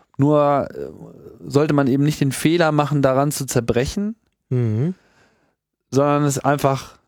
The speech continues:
Speaker 1: das ist so ein bisschen meine, meine <laughs> Milchmädchenrechnung, die ich da aufmache. Ich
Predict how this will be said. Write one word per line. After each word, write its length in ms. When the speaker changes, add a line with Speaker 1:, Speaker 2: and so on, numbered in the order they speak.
Speaker 1:
das 120
ist 40
so 80
ein 380
bisschen 200
meine, 220
meine 680
<laughs> 240
Milchmädchenrechnung, 1000
die 60
ich 40
da 80
aufmache. 260
Ich 280